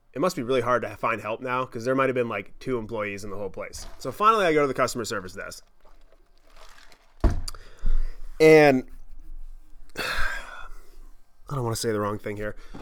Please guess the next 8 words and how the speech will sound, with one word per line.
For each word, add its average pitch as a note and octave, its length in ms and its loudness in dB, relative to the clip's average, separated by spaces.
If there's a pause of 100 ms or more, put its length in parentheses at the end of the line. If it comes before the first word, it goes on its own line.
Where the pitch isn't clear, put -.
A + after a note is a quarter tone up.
(300)
Uh, D3+ 240 2
there's D#3 240 4
a, D3 180 4
there's C#3+ 200 0
a C3 40 -6
teenage F#3+ 480 0
girl A2+ 380 2 (840)
with, C3 420 -2